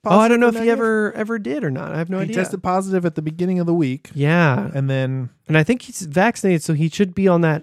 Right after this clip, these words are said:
Speaker 1: whole testing every day thing.
Speaker 2: Yeah, as
Speaker 1: But
Speaker 2: long, I think you get two negative tests in a row or something
Speaker 1: But
Speaker 2: like
Speaker 1: I
Speaker 2: that.
Speaker 1: don't know. It's all crazy. So Thursday night game was the Buccaneers against the Eagles. Buccaneers won against the Eagles in a game that it was twenty-eight to twenty-two, but it never really felt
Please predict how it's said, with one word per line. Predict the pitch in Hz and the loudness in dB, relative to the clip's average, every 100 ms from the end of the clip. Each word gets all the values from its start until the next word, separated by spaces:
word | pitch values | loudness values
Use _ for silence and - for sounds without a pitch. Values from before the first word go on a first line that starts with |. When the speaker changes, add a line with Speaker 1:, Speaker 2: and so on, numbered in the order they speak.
| - | -8
Speaker 1:
whole | - 147 | -4 -4
testing | - 156 - 156 143 | -2 -2 -2 -2 -2
every | 135 127 | -2 -2
day | 139 131 | 0 -2
thing. | - 131 - | -4 -10 -10
Speaker 2:
Yeah, | 151 143 | -6 -2
as | 135 | -2
Speaker 1:
But | 156 | -2
Speaker 2:
long, | 160 | -4
I | 139 | -6
think | 143 135 | -6 -6
you | |
get | 131 - | -8 -6
two | - | -4
negative | 139 135 135 | -4 -4 -6
tests | - 139 - | -6 -8 -8
in | 143 | -8
a | |
row | 139 139 | -4 -4
or | 139 | -6
something | 151 143 | -8 -2
Speaker 1:
But | 175 196 | 2 4
Speaker 2:
like | 151 | 2
Speaker 1:
I | |
Speaker 2:
that. | 120 | -2
Speaker 1:
don't | 104 | -6
know. | 90 98 | -10 -14
It's | 98 - | -14 -14
all | 110 | -14
crazy. | - 131 127 131 | -8 -6 -4 0
So | - 165 | 2 4
Thursday | 202 220 214 | 4 4 4
night | 208 | 2
game | 190 190 170 143 | 4 6 6 8
was | 147 160 160 147 151 - | 8 6 4 0 -8 -8
the | 135 | -2
Buccaneers | 156 160 151 135 | 0 2 0 0
against | 135 - | -4 -4
the | 220 | -4
Eagles. | 220 214 165 | 0 2 2
Buccaneers | 156 156 147 135 | -2 -2 -2 -2
won | 123 139 160 | 0 2 4
against | 160 160 - | 2 -2 -4
the | 160 | -6
Eagles | 151 147 139 | 0 0 2
in | 135 | 0
a | |
game | 131 214 240 | 2 2 4
that | 208 156 - _ _ _ _ - | 2 0 -6 _ _ _ _ -4
it | 214 | -2
was | 208 170 | 0 -2
twenty-eight | - 294 285 190 | 0 2 2 -2
to | |
twenty-two, | - 180 156 202 180 | 0 0 2 2 2
but | 151 | 2
it | 160 180 | 0 2
never | 196 208 214 | 2 4 2
really | 165 165 139 | 4 2 0
felt | - 151 143 - - | 0 2 2 0 -8